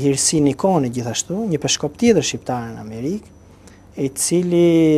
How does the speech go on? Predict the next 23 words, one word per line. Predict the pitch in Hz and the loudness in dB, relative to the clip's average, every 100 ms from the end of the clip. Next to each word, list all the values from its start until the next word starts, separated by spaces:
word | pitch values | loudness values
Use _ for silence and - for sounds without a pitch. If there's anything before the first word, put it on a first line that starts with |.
| 147 147 | 2 0
edhe | 180 202 190 | 0 4 4
ai | 175 151 | 6 4
me | 147 | 2
mundësitë | 147 139 - 170 135 | 2 0 0 0 -2
e | - | 0
tija | 147 185 247 254 - - - - - - - - - - | 0 0 -2 -8 -16 -20 -20 -20 -20 -20 -20 -20 -20 0
ka | 165 147 143 131 127 | 4 6 6 4 2
përqafuar | 139 - 123 - 208 208 170 - - - - - - - - - - - - | -4 -4 -4 0 4 6 4 0 -12 -20 -20 -20 -20 -20 -20 -20 -20 -20 -18
gjithë | - 135 254 254 156 | -10 -2 2 4 4
zhvillimin | 156 156 156 139 131 | 6 6 6 4 0
e | |
kishës | - 131 - | -4 -4 -4
ortodokse | 127 120 127 - | -4 -4 -4 -4
ato | 120 123 | -6 -8
kefale | 117 - 113 113 | -8 -8 -8 -8
të | - | -10
Shqipërisë, | - - 165 226 - - - | -10 -6 -4 -4 -6 -12 -12
kanë | - 233 | -6 -4
kontribuar | 185 143 131 143 190 170 | -2 -2 -2 0 0 2
brenda | 170 202 175 | 0 0 -2
mundësive | 143 127 - 156 135 | -4 -6 -4 -2 -4
të | 123 - | -8 -6
tyre, | 139 185 | -2 -2